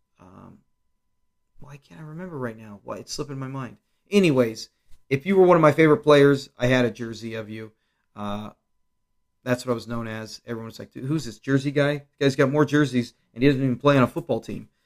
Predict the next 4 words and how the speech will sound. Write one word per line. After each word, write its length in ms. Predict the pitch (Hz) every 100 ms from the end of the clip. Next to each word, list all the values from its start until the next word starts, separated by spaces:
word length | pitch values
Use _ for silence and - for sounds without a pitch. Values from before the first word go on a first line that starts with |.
| _ _ _ _
<laughs> 100 | 214 214 - - - 415 _ _ _ _ _ _ _
But, 340 | 139 135 - -
yeah. 360 | 139 131 113 - _ _ _
Um, 320 | 135 123 104